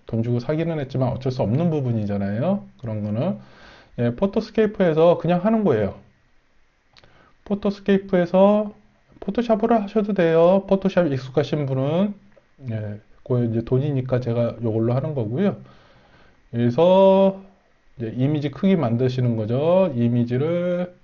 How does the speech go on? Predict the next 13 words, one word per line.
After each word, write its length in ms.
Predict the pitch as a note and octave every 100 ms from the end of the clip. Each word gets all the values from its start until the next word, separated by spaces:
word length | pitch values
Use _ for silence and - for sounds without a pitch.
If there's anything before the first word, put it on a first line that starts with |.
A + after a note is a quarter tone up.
| _ _ _ _ _ -
크기, 440 | - F#3 D3 - - _ _ _ _ _ _ -
크기 300 | F#3 F#3 D#3
조절. 340 | A2+ G#2+ G2+ - _ _ _ _ - - - - - - - - - - D#3+ - -
천이백팔십에, 1300 | - F3+ E3+ E3 D#3 - E3+ E3+ D#3 D#3 E3+ F3+ F3+ - _ _ - - - - - - - - - -
천이백팔십에, 1040 | E3 E3 D#3+ D#3+ - D#3+ - D3+ E3+ E3+
아이고, 380 | C#3+ D3 C3 G2+
왜 160 | C3 C3+
칠백이십이 540 | - G3 F#3+ C#3 D3
안 180 | C#3 G2+
나오는구나. 720 | C3+ F3 D#3 A#2 G#2 F#2+ F#2+ - _ _ _ _ _ -
이러면 320 | B2+ D#3+ C3
안 160 | F#2+ F#2+
돼요. 300 | F2 F2